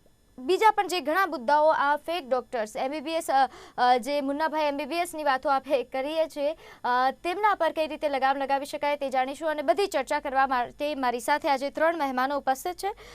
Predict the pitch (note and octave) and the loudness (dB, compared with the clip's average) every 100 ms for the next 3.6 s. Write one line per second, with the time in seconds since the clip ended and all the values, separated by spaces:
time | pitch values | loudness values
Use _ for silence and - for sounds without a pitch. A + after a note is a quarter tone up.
0 | - C#4 C#4+ D4+ D4+ E4 D4 D4+ - E4+ | -4 0 2 2 0 0 0 0 0 -4
1 | E4 - E4 E4 D4+ C#4 C#4+ C#4+ C4+ B3+ | -4 0 2 2 2 0 0 2 4 2
2 | B3 D4 - C4 B3+ C4+ F4 F4+ F4 - | 0 -6 -8 -8 -8 -4 0 0 -2 -18
3 | - A#3 C4 C4 C#4+ | -4 4 4 6 2